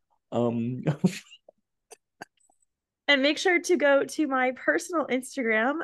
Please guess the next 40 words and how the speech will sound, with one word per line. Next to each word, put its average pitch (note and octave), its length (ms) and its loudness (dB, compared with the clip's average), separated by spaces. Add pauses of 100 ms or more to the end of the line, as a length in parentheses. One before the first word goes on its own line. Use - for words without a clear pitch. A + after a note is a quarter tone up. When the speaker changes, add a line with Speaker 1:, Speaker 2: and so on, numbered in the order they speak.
(100)
Speaker 2:
It's A3+ 360 -6
S C4+ 280 0
quinn C4 460 0
dot A#3 260 2
music. B3 680 0 (400)
And C4 500 2
pre-save, D4 760 2 (120)
"You're B3+ 240 -2
Not B3+ 200 -2
Sorry," C#4 460 -2
because B3 500 -4
it's A3+ 280 -8
a A3+ 100 -4
whole A#3 200 0
bop G#3 240 0
and G#3+ 100 -2
a - 20 0
half, G#3 380 0
and D#3+ 180 -8
I'm D3+ 160 -6
really E3 160 -2
excited D#3+ 320 -8
for E3+ 160 -6
it. - 140 -12 (100)
And D#3 480 -6 (240)
yeah, E3 280 -6 (200)
Troy's G3+ 320 2
still F#3 180 2
dying F3 440 2
over F3+ 160 -2
the F3+ 80 -4
fact E3+ 240 -2
that A#3 100 -4
he E3+ 200 -6
didn't E3+ 300 -6
just - 220 0
say G#3 140 4
road E3+ 420 0
and F3 180 -4
trip. C4 400 2